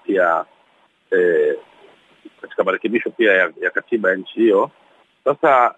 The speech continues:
kinachoonekana ni kwamba huyu bwana anatayarisha nafasi yake, akistahafu kutoka kwenye siasa,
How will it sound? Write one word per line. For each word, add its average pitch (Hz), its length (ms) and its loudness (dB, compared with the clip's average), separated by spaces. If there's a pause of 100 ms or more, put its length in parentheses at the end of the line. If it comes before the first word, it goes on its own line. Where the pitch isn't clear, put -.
(180)
kinachoonekana 139 800 -2
ni 107 120 -6
kwamba 104 420 0 (580)
huyu 147 240 2
bwana 131 560 2 (360)
anatayarisha 120 800 0
nafasi 107 480 -4
yake, 110 480 -2 (560)
akistahafu 127 1080 -2
kutoka 123 360 -4
kwenye 110 280 0
siasa, 104 440 0